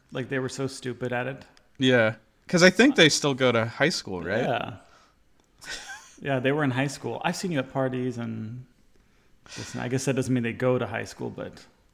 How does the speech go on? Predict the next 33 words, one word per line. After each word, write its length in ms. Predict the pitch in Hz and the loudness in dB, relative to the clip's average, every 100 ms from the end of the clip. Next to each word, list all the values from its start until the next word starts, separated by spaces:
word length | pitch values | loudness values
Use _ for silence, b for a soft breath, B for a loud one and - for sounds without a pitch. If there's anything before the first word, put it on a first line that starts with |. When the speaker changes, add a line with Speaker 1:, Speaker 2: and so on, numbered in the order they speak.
| _ | _
Speaker 1:
they 100 | - | -10
seem 180 | 117 151 | -2 2
Speaker 2:
Yeah. 160 | 139 113 | 4 4
Speaker 1:
like 260 | 120 117 - | 2 -4 -6
they 100 | 117 | -6
go 180 | 104 98 | -4 -8
to 80 | |
high 180 | 92 - | -8 -12
school. 380 | - - - 139 - b b b b b b b | -14 -14 -14 -14 -16 b b b b b b b
Or 120 | 127 | 0
Speaker 2:
They 160 | 131 127 | 2 4
Speaker 1:
did. 80 | 170 | 4
Speaker 2:
can 120 | 175 | 4
always, 300 | 170 170 156 | 4 4 6
I 80 | 139 | 4
guess, 220 | 127 - | 4 2
just 160 | 127 - | -2 -2
claim 260 | 127 120 | -2 0
they 100 | 120 | 0
go 160 | 110 113 | 0 -2
to 100 | 110 | -2
a 40 | |
different 300 | 104 110 104 | -4 -6 -8
school, 420 | - 104 110 120 123 | -6 -4 -2 -2 0
but 100 | 131 | 2
he's 140 | 151 | 2
wearing, 240 | 156 202 180 | 4 4 4
like, 180 | 139 | 2
a 40 | 123 | 4
Sunnydale 560 | - 139 135 151 113 110 | 4 4 4 6 6 4
Letterman 360 | 117 143 101 | 4 4 4
jacket. 400 | 95 92 101 101 | 0 -2 -2 6
Speaker 1:
Yeah, 400 | 156 156 104 104 | 10 10 8 2